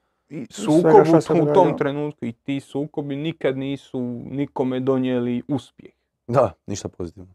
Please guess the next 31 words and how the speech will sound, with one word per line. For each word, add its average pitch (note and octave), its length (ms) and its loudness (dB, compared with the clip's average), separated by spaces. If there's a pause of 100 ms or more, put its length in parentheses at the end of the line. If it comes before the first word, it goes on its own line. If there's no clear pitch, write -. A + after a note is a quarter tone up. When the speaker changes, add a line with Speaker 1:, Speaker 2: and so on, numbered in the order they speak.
(260)
Speaker 1:
Tako C3+ 340 2
da, C3 120 4
ono, C3 320 2 (300)
ili D3+ 320 4
recimo C#3 600 0 (100)
Drmićeva D#3+ 500 -6
izjava D#3 280 0
oko C#3+ 180 -8
Frigana. E3 420 -4 (1200)
Speaker 3:
Da, F3 80 -8
da, F#3+ 80 4
da. - 20 -
Speaker 1:
Devedeset F3+ 480 6
devet G#3 360 8
je G3+ 60 6 (260)
točan B3+ 420 6
odgovor C3+ 440 6
u C#3+ 40 -2
trenutku F3 500 2
kad C#3+ 120 0
te D3 60 0
Speaker 3:
Da. D3+ 60 0
Speaker 1:
neko A3+ 280 2
pita E3 400 -2
tebe D3 340 4
ko C3+ 140 -8
napadača C#3 640 -2
Dinama B2+ 440 -4 (420)
za B2 140 -4
Frigana, D3 580 -2
reći: C#3 240 0